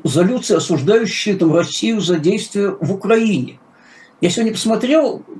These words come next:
по-моему, примерно половина стран, которые приехали к нам в гости на этот саммит,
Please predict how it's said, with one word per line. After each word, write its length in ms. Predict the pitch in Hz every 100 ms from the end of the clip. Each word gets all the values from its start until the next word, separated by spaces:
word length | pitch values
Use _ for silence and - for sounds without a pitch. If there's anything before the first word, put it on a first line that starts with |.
| - 180
по-моему, 200 | 226 185
примерно 460 | 226 220 233 233 220 -
половина 680 | 233 233 233 233 185 127 120 - _ -
стран, 540 | - - 196 190 143
которые 360 | 143 180 175 160
приехали 500 | 160 190 190 160 156
к 60 |
нам 140 | 151 151
в 80 |
гости 240 | 151 175 -
на 100 | 160
этот 220 | 175 180
саммит, 500 | - 381 285 - -